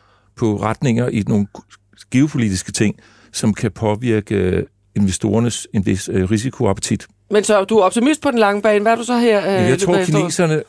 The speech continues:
Speaker 1: Altså nu er Australien begyndt at betale for, eller modtage betaling i renminbi. Og det vil sige, det er jo sådan lidt nyt. Så hvis kineserne kommer frem med nogle, nogle meldinger, at det, de øn-, ønsker at gå mere aggressivt ned ad den vej,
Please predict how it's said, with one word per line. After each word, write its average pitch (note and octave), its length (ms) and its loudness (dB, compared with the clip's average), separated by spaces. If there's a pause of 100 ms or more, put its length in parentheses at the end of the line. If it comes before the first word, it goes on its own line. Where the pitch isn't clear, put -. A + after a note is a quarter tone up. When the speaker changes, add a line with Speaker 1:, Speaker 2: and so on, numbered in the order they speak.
Speaker 1:
Altså B2 180 -2
nu D#3+ 240 2
er D3 120 0
Australien D3+ 560 -2
begyndt C#3+ 280 0
at C3+ 60 -2
betale C3 460 -2 (600)
for, A2+ 380 -2
eller G#2+ 240 0
modtage C3 380 0
betaling B2+ 540 -2
i G#2 160 0
renminbi. G#2+ 460 0 (840)
Og G2+ 160 -6
det C3 140 -2
vil C3 100 2
sige, A#2+ 240 -4
det B2 100 0
er D3 40 2
jo D3 60 2
sådan C#3 160 -4
lidt - 400 -4 (180)
nyt. A#2+ 300 0
Så - 180 -6
hvis G#2+ 200 0 (120)
kineserne D3 720 0 (340)
kommer B2 280 0
frem C3 240 -2
med C3+ 160 -2
nogle, A2 240 0 (520)
nogle G#2+ 160 0
meldinger, D#3 420 0
at A#2 240 -2 (120)
det, B2 280 0
de B2+ 80 -2
øn-, A#2 200 0
ønsker B2 320 -2
at A2 80 -4
gå G#2 320 0
mere B2+ 200 0
aggressivt A2+ 500 -2
ned A2 100 2
ad - 40 -4
den G#2 180 0
vej, G2 200 -2